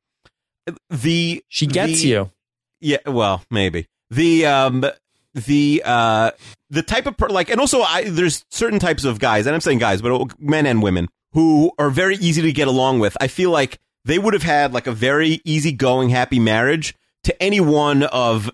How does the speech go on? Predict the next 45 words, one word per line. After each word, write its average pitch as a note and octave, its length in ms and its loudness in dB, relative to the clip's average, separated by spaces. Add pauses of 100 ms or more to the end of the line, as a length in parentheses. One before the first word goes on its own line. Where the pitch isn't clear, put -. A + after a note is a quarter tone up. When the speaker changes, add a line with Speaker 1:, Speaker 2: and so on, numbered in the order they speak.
(300)
Speaker 1:
basically, A#3 500 0 (300)
I A3+ 40 -2
mean, C#4 120 0
I D4 60 0
know D4+ 100 0
people A#3+ 240 2
who, F#3+ 100 4
like, E3 180 0
marry D#3 220 0
the D3+ 80 -2
first E3 240 -2
girl D3+ 220 0
they C#3 100 2
ever A#2+ 120 2
dated, D#3+ 440 -2
and A#2+ 120 0
vi-, B2 140 2
Speaker 2:
Mm-hmm. C3 80 0
Speaker 1:
you B2+ 80 2
know, G#2 140 2
and A2 160 2
women, A#2 380 2
same A#2 220 0
thing. A2+ 340 -2 (260)
And F3+ 160 0
that, A#3 200 -2
that G3 180 -4
type A3 140 -4
of - 80 -12
person, F#3 400 0
assuming D#3+ 360 2
they're C#3 180 2
in, C#3 200 0
like, C3+ 120 -4
a C#3+ 40 0
really C3+ 200 2
good A#2+ 120 -2
marriage A#2 420 0
now, B2 360 0 (360)
if A2+ 100 -8
it A#2+ 60 2
was G#2 160 -2
ten C3 200 0
years A2 200 0
later, B2 400 0